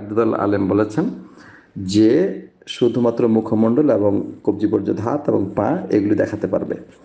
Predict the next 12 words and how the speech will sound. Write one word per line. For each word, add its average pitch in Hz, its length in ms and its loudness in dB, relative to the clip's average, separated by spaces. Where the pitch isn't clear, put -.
এখানে 208 280 2
আরেকটা 180 240 0
হাদিস 139 380 0
আছে, 143 280 -2
আহ, 98 340 2
সেটা 175 300 0
হচ্ছে 156 280 -4
এই 113 220 4
যে 101 140 0
আল্লাহ 113 160 2
নবী 117 220 2
সাল্লাল্লাহু 110 600 0